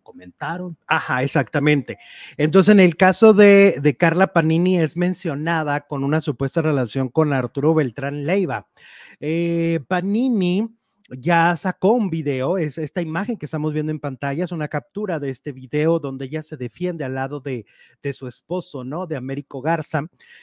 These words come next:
Speaker 2: y donde anuncia que podría demandar, ah, por ligarla con Beltrán Leiva.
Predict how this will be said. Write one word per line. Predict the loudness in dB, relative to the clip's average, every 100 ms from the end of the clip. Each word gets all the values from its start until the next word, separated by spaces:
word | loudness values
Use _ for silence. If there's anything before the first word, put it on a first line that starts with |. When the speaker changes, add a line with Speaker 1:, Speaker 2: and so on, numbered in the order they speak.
| _
Speaker 2:
y | -8 -4 -2 -2 -2 -2
donde | -2 -4 -2
anuncia | -2 0 -2 -4 -4 -6 -8
que | -8 -12
podría | -12 -10 -6 -4 -6
demandar, | -8 -8 -8 -8 -10 -6 -4 -4 -8 _ _ _
ah, | -6 -2 -2 -4
por | -6 -6
ligarla | -6 -4 -4 -4 -6
con | -4 -4
Beltrán | -6 -6 -6 -4
Leiva. | -2 0 -2 -4 -10